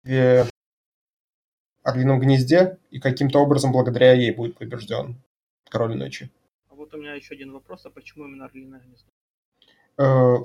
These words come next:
Speaker 1: почему они выбрали
Speaker 2: Почему фи-, финальная битва там произойдет? Ну, кроме
Speaker 1: Э.
Speaker 2: того, что это самое непристу-, неприступная крепость
Speaker 1: Потому что
Speaker 2: Вестероса.
Speaker 1: и,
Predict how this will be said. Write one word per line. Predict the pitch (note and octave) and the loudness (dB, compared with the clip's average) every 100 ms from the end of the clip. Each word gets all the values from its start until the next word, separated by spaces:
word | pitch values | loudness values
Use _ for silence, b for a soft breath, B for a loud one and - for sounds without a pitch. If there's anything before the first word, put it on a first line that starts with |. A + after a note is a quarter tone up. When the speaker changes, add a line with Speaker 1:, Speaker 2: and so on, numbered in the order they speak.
| - _ - | -10 _ -8
Speaker 1:
почему | B2+ - C#3+ D#3 E3 | -6 -4 -2 2 4
они | C#3+ D3 D3 | 4 4 4
выбрали | D3 D3 C3+ C3+ C3 B2+ | 2 2 2 2 2 0
Speaker 2:
Почему | C#3+ - C#3+ _ _ _ | -2 -8 -20 _ _ _
фи-, | D3 C#3 | -18 -18
финальная | - C#3+ C#3+ C#3 | -14 -12 -12 -14
битва | C#3 D#3 C3+ | -18 -20 -20
там | C3 C3 | -20 -20
произойдет? | B2+ B2+ C3 _ _ _ _ _ | -20 _ _ _ _ _ _ _
Ну, | D#3 | -10
кроме | C#3+ C#3+ C#3 | -2 0 2
Speaker 1:
Э. | |
Speaker 2:
того, | C#3 E3 | 0 -4
что | G3+ E3 | -6 -10
это | C#3+ | -10
самое | - D3 C#3 | -10 -10 -10
непристу-, | C3+ C3+ - D3 D3 | -14 -18 -20 -20 -20
неприступная | D3+ C3+ C3 C3+ _ D#3 _ _ _ _ _ _ C3+ C#3 | -20 -20 -20 -20 _ -20 _ _ _ _ _ _ -20 -20
крепость | _ C3+ | _ -12
Speaker 1:
Потому | C#3 D3+ G3 | -4 -2 -2
что | - | -2
Speaker 2:
Вестероса. | D#3+ - - - D3+ | -2 -4 -16 -14 -12
Speaker 1:
и, | C#3+ | -12